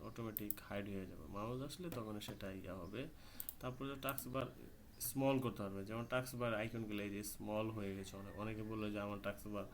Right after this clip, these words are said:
এ, আইকনগুলো ছোট করে দেন, মিনিমাইজ করে দেন। হুম,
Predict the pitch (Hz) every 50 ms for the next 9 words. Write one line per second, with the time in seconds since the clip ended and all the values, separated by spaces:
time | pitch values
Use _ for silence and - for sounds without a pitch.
0 | - - - - - - - - 120 113 107 104 101 98 98 87 104 107 - 110
1 | 110 104 107 104 101 101 95 73 87 104 107 - - 123 110 113 104 110 110 101
2 | 101 98 95 101 101 92 104 113 107 107 104 104 101 - - - 104 98 98 95
3 | 95 98 101 117 - 135 - - - 208 196 160 -